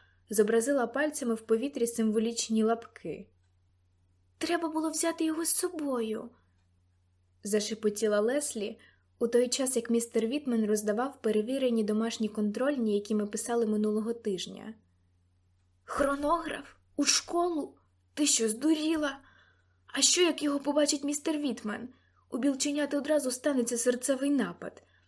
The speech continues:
Тільки спочатку він перекаже, певно, своїм корифанам вартовим, які мене потім четвертують, колесують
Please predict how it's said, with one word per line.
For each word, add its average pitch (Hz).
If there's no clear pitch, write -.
Тільки 247
спочатку 254
він 247
перекаже, 240
певно, 233
своїм 254
корифанам 262
вартовим, 254
які 233
мене 247
потім 247
четвертують, 254
колесують 254